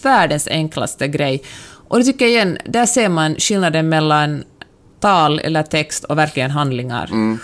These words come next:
Speaker 1: Hur, eh, hur det kan skorra illa.
Speaker 2: Men jag tycker det visar att det är viktigt att man hela tiden betraktar sig själv och analyserar sig själv och tittar på sitt eget beteende. Jag tror att han hade absolut goda intentioner. Jag tror att hon står helt f-, hundra procent bakom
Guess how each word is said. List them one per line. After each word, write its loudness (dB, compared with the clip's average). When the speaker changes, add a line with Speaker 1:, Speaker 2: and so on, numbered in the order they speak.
Speaker 1:
Hur, 0
eh, 0
hur -6
det -2
kan -2
skorra 0
illa. -4
Speaker 2:
Men -2
jag 2
tycker 4
det 6
visar 4
att -2
det 2
är 4
viktigt 0
att 0
man 2
hela 2
tiden -2
betraktar 0
sig -4
själv 0
och 2
analyserar 2
sig -6
själv -4
och -6
tittar -4
på -8
sitt -8
eget -2
beteende. -4
Jag 4
tror 4
att 2
han 2
hade 4
absolut 4
goda 2
intentioner. 0
Jag -2
tror 2
att -2
hon 2
står 2
helt 2
f-, -14
hundra 4
procent 0
bakom 0